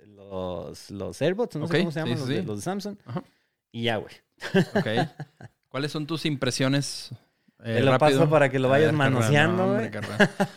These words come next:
Speaker 2: A ver, yo lo, lo primero que te puedo decir es que he escuchado muy buenas reseñas.
Speaker 1: Ajá.
Speaker 2: O sea, por mucho es el mejor flexible que hay hoy en día en el, en el mercado. Estos tú se lo pusiste.
Speaker 1: Sí,
Speaker 2: Pues
Speaker 1: sí,
Speaker 2: bien.
Speaker 1: sí, sí, sí, la, la, la mica te la,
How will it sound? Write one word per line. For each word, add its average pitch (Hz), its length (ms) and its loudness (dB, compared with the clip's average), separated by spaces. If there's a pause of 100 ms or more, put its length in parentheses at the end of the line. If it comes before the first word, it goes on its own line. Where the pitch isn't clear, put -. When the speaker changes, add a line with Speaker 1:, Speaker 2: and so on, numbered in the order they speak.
(120)
Speaker 2:
A - 60 -2
ver, 135 200 4
yo 160 120 4
lo, 202 160 2
lo 160 180 -2
primero 151 160 -2
que 190 80 -2
te 165 120 -8
puedo 165 140 -4
decir 170 180 -2
es 170 100 -4
que 170 140 -4
he - 20 0
escuchado 156 460 0
muy 151 260 4
buenas 156 300 2
reseñas. 127 680 -6
Speaker 1:
Ajá. 117 180 2
Speaker 2:
O 127 40 6
sea, 123 160 4
por 135 100 -2
mucho 139 280 0
es 151 40 -8
el 160 80 0
mejor 135 300 0
flexible 147 600 -4 (240)
que 107 120 -8
hay 107 120 -4
hoy 113 100 -4
en 113 100 -4
día 113 240 -4
en 107 100 -6
el, - 200 -10
en 107 100 -12
el 104 80 -8
mercado. 120 500 -6 (540)
Estos 160 320 -2
tú 160 80 -6
se 165 80 -4
lo 143 80 -4
pusiste. 117 380 -10 (100)
Speaker 1:
Sí, 170 140 4
Speaker 2:
Pues 139 120 6
Speaker 1:
sí, 123 60 0
Speaker 2:
bien. 113 120 0
Speaker 1:
sí, 127 100 -2
sí, 120 120 -8
sí, 120 120 -6
la, 107 180 2
la, 110 320 -2
la 113 140 -6
mica 127 260 -6
te 135 120 -8
la, 95 300 -4